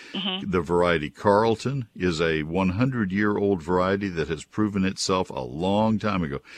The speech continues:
Speaker 2: It's the most popular daffodil variety in the world because
Speaker 1: Uh-huh.
Speaker 2: it establishes and reblooms. It's beautiful.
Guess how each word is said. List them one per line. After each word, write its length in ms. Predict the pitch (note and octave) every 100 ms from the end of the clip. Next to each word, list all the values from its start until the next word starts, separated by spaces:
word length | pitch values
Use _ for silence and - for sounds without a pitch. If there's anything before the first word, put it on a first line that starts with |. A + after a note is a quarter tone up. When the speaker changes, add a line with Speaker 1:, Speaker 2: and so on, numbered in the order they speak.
| - -
Speaker 2:
It's 160 | F2+
the 60 | F2+
most 240 | E2+ - -
popular 520 | G2+ G#2 A#2 G2+ F#2
daffodil 540 | D#2+ G2+ G2 F#2 F#2
variety 500 | E2+ F2 F2+ F#2 F2+
in 100 | E2 D2+
the 80 |
world 580 | D2 F2 A#2 F#2 A#1 - -
because 280 | - F2 - F2
Speaker 1:
Uh-huh. 40 |
Speaker 2:
it 100 | D2+
establishes 800 | - - F#2 F2 F2+ E2 F#2+ E2 -
and 240 | D2+ D2
reblooms. 500 | F2 E2 F2 F2 C#2
It's 160 | D#2+ -
beautiful. 800 | D2+ F2 G#2+ A2 D#2 - -